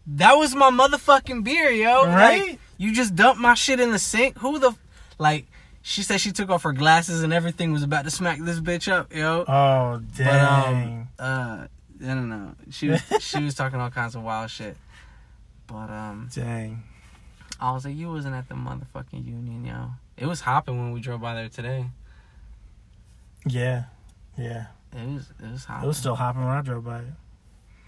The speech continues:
Speaker 2: Yo, so they, um, so my mother company based in Germany,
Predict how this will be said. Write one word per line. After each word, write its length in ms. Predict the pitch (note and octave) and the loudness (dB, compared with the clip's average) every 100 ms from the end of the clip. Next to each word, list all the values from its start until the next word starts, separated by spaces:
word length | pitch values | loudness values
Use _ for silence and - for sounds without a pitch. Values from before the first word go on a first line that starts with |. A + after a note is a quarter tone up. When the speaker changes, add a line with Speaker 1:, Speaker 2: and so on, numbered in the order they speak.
| - - - - - - | -20 -20 -20 -20 -20 -10
Speaker 2:
Yo, 460 | C3 C3 B2+ A#2+ C3 | -2 0 0 -4 -8
so 280 | - C3+ B2 | -6 -4 -2
they, 260 | B2+ B2+ | -2 -2
um, 680 | B2+ B2 A#2+ A#2+ A#2 A#2 B2+ - - - - | -2 -4 -4 -6 -8 -10 -14 -16 -20 -20 -18
so 720 | - C#3+ B2+ B2 A#2+ A#2 B2 - - - - - - | -10 -6 -4 -4 -6 -10 -12 -16 -20 -20 -20 -18 -8
my 680 | C3+ B2 B2 A#2+ A#2+ A2+ A#2 - - - - - - - _ - - - - - | -4 -2 -2 -4 -6 -10 -12 -14 -14 -16 -16 -18 -20 -20 _ -20 -20 -20 -14 -4
mother 340 | B2+ B2+ C3 | -2 0 -2
company 440 | B2+ C3 B2+ C3 B2 | -2 -2 -2 -2 -4
based 300 | B2 A#2+ C3 | -6 -8 -10
in 80 | |
Germany, 440 | A#2 A#2+ A#2+ B2 | -8 -6 -6 -6